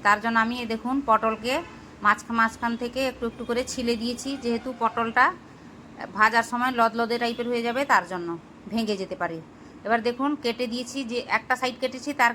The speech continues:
কিন্তু আর একটা সাইড কিন্তু অপোজিট সাইড কেটেছি, ঘুরিয়ে কেটেছি। এবারে হলুদ লঙ্কা মাখিয়ে নি-, এ, হলুদ গুঁড়ো এবং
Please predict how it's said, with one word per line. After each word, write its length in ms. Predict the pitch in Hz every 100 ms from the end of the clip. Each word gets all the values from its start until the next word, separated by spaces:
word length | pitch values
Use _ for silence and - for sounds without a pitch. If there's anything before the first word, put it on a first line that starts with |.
| 233
কিন্তু 240 | 240 233
আর 140 | 196
একটা 200 | 226 226
সাইড 180 | 240 240 233
কিন্তু 160 | 247 262
অপোজিট 380 | 226 208 202 -
সাইড 200 | 190 170
কেটেছি, 340 | 175 170 - 170 156 - - - - - - - - - - - - - - - 190
ঘুরিয়ে 280 | 190 247 240
কেটেছি। 420 | 208 190 170 170 160 - - - -
এবারে 240 | 202 254
হলুদ 340 | 233 240 247
লঙ্কা 360 | 247 240 240 247
মাখিয়ে 360 | 240 226 - 240
নি-, 100 | 233
এ, 80 | 247
হলুদ 340 | 220 240 247 214
গুঁড়ো 200 | 254 269
এবং 380 | 254 262 302